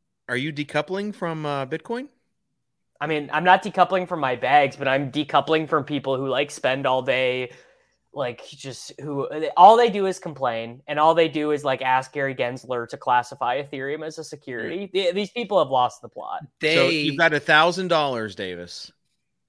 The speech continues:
Speaker 1: Someone has a thousand dollars. They've never invested in crypto or N F Ts.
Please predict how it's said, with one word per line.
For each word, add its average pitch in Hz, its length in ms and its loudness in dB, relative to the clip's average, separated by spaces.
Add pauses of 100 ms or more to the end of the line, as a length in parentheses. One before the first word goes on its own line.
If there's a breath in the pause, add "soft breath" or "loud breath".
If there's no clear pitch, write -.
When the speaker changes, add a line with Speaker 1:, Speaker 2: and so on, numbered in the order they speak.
(560)
Speaker 1:
Someone 131 240 -6
has 117 140 -2
a 107 40 -6
thousand 123 380 -4
dollars. 104 240 -2
They've 92 160 -10
never 113 240 -2
invested 110 460 -6
in 98 120 -10
crypto 113 640 -6
or 101 240 -8
N 104 80 -10
F 101 120 -12
Ts. 85 540 -12